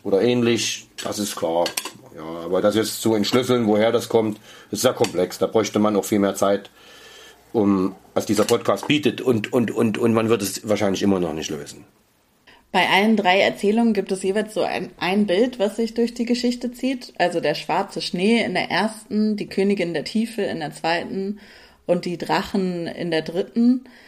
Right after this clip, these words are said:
Speaker 2: Ähm, und du hast ja schon erwähnt, du warst auch eine Zeit lang Dozent am Deutschen Literaturinstitut in Leipzig.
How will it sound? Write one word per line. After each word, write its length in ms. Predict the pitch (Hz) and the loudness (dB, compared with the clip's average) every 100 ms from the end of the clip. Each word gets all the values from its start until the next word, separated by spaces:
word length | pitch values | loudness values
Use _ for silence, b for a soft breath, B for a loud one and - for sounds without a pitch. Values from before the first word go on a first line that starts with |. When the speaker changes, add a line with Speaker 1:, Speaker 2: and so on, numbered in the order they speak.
| B B B - | B B B 0
Speaker 2:
Ähm, 500 | 175 170 170 160 160 | 0 0 -2 -6 -6
und 160 | 175 175 | -4 0
du 260 | 170 170 - | 2 2 0
hast 200 | 175 175 | -4 -4
ja 60 | |
schon 180 | 170 170 | -4 -4
erwähnt, 300 | 147 190 208 | 0 2 2
du 80 | 160 | 2
warst 260 | 156 175 | 0 0
auch 120 | - 165 | -4 -4
eine 180 | 156 | -6
Zeit 220 | 156 160 156 | -6 -6 -4
lang 180 | 151 | -6
Dozent 400 | 151 151 165 160 | -8 -8 -8 -8
am 140 | - 156 | -8 -6
Deutschen 340 | 143 - 165 | -6 -6 -6
Literaturinstitut 880 | 160 160 151 - 247 233 240 220 233 | -8 -6 -8 4 4 4 -2 -4 -4
in 120 | 208 | -2
Leipzig. 560 | 202 196 196 220 226 | -2 -2 -4 -8 -8